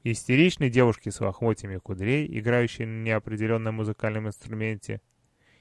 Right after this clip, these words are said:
и черным, и белым, и желтым, идущим, стоящим или бегущим по улице, оборванные они и грязные, или чисто вымытые и благоухающие духами.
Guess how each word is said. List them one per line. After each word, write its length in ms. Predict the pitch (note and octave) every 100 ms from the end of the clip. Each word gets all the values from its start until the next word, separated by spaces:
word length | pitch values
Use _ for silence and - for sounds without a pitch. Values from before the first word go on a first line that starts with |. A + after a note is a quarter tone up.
| _
и 100 | A2
черным, 640 | - C#3 D#3+ D3+ D3+ D3 - _
и 120 | G#2+ G2
белым, 580 | G#2 C#3 D3 C#3 B2 - -
и 100 | G2
желтым, 640 | G2 C#3 D3 - C3 B2 _ _ _ _ _ -
идущим, 760 | G2+ A2 F#3+ G3 - - F3
стоящим 800 | - - G#2+ D3 E3+ D#3+ - C#3
или 140 | G2+ F#2+
бегущим 540 | G2+ G2+ G#2 - F#2+
по 80 | F#2
улице, 580 | A2+ E3 D#3+ - D3 - _ _ _ _ _
оборванные 840 | - A2+ E3 G3 F#3+ F#3 F3+ F3
они 380 | E3+ E3 D3+ - _ _
и 100 | A2
грязные, 720 | G2 A2 D3+ D#3+ C#3+ C#3+ C3+ - _ _ _ _ _ _ _ _ _
или 220 | D3 B2+ G#2
чисто 380 | - B2 -
вымытые 520 | B2+ C3+ A2+ - G#2 G2+
и 20 |
благоухающие 880 | G2+ G#2 G2+ G2+ F#2+ G#2 F#2+ - G2
духами. 560 | F#2+ - D3+ F3 E3